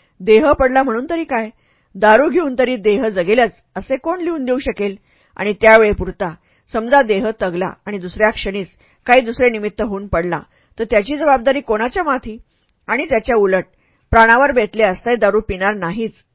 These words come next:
असल्या उदाहरणाच्या दारूच्या दुर्व्यसनात सापडलेल्या लोकांवर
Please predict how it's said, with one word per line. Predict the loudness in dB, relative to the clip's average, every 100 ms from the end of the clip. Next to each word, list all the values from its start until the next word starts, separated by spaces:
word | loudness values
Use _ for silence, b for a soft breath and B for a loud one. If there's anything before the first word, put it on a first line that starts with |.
| -12
असल्या | -12 0 2
उदाहरणाच्या | 2 2 0 -4 -2 0
दारूच्या | 0 -2 -2 -4
दुर्व्यसनात | -2 -6 -8 -6 -6
सापडलेल्या | -4 -6 -4 -2 0
लोकांवर | -2 -2 -4 -4